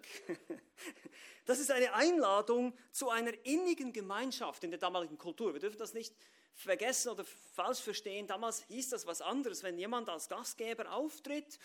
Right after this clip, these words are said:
und, und jemanden zum Frühstück oder überhaupt zu einem Mahl eingeladen hat. Es gab damals vor allem zwei Mahlzeiten, morgens und abends. Sie haben dann morgens Frühstück gegessen und dann erst spät abends wieder wirklich was gegessen. Ähm, genau, die hatten noch nicht so viel wie wir heute.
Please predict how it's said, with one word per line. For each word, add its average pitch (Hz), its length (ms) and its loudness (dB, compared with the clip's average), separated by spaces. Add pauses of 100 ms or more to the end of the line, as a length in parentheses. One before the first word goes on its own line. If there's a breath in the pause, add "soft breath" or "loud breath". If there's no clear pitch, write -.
(320 loud breath)
und, 208 300 -8
und 185 240 -8
jemanden 247 460 -2
zum 180 180 -6
Frühstück 320 640 0
oder 196 160 0
überhaupt 175 320 -2
zu 226 80 -2
einem 190 180 -2
Mahl 277 380 6
eingeladen 233 500 2
hat. 226 80 -6
Es - 60 -16
gab - 160 -6
damals 151 320 0
vor 151 140 -4
allem 165 200 0
zwei 190 300 0
Mahlzeiten, 196 680 0
morgens 175 400 -2
und 139 120 -10
abends. 240 480 0 (840)
Sie 151 120 -6
haben 139 100 -4
dann 127 80 -6
morgens 185 320 -2
Frühstück 208 300 -12
gegessen 170 380 -2 (320 loud breath)
und 139 80 -12
dann 156 120 -4
erst 151 200 -4
spät - 240 -6
abends 160 320 -4
wieder 156 160 -6
wirklich 160 300 -6
was 143 180 -4
gegessen. 180 520 -4 (300 loud breath)
Ähm, 139 400 -6 (100)
genau, 147 200 0
die 139 100 -8
hatten 143 140 -2
noch 151 80 -2
nicht 165 160 -4
so 160 80 -8
viel 143 240 -8
wie 127 80 -12
wir 196 180 0
heute. 180 360 -4